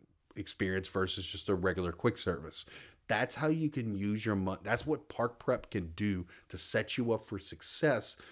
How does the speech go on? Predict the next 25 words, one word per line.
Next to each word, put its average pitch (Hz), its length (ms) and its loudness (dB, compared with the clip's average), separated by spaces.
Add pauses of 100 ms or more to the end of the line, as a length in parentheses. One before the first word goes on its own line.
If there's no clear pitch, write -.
for 117 100 2
the 98 140 0
things 107 300 -2
that 101 220 -2
you 101 140 -4 (120)
want 92 300 0
to 92 160 -2
accomplish. - 720 -6 (400)
Now, 92 260 -4 (360)
what 127 240 4
you 131 140 4
can't - 600 2 (240)
prep - 300 4
for 80 420 0 (380)
is 104 220 -2 (240)
obviously 110 720 6 (920)
experiences 117 720 4
that 101 160 2
will 101 120 2
happen 98 440 4 (220)
without 98 400 0
your 92 100 -2
control. 85 500 -2 (360)
So 101 460 6 (160)
don't 131 280 6